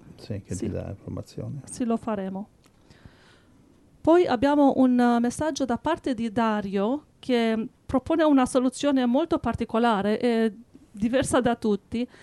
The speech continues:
Speaker 2: Dario è un caro fratello che conosciamo da tempo, ma lui ha detto che negli ultimi due, due anni, anche se lui è nato in Italia, da genitori italiani, cresciuto in Italia, cioè tutto italiano, lui di-, lui dice:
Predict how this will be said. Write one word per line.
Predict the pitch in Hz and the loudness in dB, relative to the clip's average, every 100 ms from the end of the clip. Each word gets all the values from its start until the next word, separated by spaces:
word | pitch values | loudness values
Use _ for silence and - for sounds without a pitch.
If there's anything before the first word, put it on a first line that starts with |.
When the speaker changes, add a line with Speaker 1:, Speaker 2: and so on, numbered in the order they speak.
| - _ | -20 _
Speaker 2:
Dario | 214 285 311 | -4 0 4
è | |
un | 262 | 2
caro | 240 277 | 2 0
fratello | 285 240 254 277 | 0 -2 0 0
che | 269 226 | -2 -4
conosciamo | 214 220 247 254 | -4 -2 0 0
da | 226 208 | 0 -2
tempo, | 240 277 254 | -2 -2 0
ma | 220 214 | 0 0
lui | 285 | -2
ha | 269 | -2
detto | 254 - 254 | -4 -2 -4
che | 240 | -2
negli | 226 214 | -4 -4
ultimi | 269 - 262 214 | -4 -2 -2 -2
due, | 190 262 254 - | -2 0 0 -2
due | 214 247 247 | 2 4 4
anni, | 202 190 226 320 - - _ _ _ _ _ - | 0 -4 -6 -6 -10 -20 _ _ _ _ _ -4
anche | 320 370 | 0 0
se | - | 0
lui | 240 262 262 | 0 2 0
è | 233 | -2
nato | - 226 277 | -4 -4 0
in | 269 | -2
Italia, | 240 - 214 208 208 208 | -2 0 0 2 0 0
da | 220 | -2
genitori | 233 233 240 247 | -2 -4 -4 -4
italiani, | 240 226 226 214 214 226 | -2 -4 -2 -2 -2 -4
cresciuto | 226 240 240 | -6 -4 -4
in | 226 | -4
Italia, | 214 208 202 214 262 294 | -2 -4 -2 -2 -2 -6
cioè | 277 - 202 196 - _ _ | -10 -6 -6 -8 -14 _ _
tutto | - 285 - | -2 0 0
italiano, | 226 226 226 233 285 | -2 -2 -2 -2 0
lui | 294 | 0
di-, | 262 262 | 0 -2
lui | 247 294 | -2 -2
dice: | 247 - 294 | -2 -2 -4